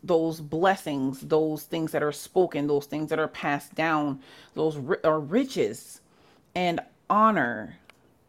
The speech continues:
and life. These things are what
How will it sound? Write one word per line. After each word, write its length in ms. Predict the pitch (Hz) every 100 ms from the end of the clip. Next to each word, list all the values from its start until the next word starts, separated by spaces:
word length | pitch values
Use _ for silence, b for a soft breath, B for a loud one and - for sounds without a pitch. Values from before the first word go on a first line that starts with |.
| - 170
and 400 | 156 147 131 -
life. 640 | 139 139 127 98 - -
These 500 | 143 175 233 277 311
things 680 | - 160 120 101 120 - - _ -
are 120 | 151
what 520 | 151 143 135 - -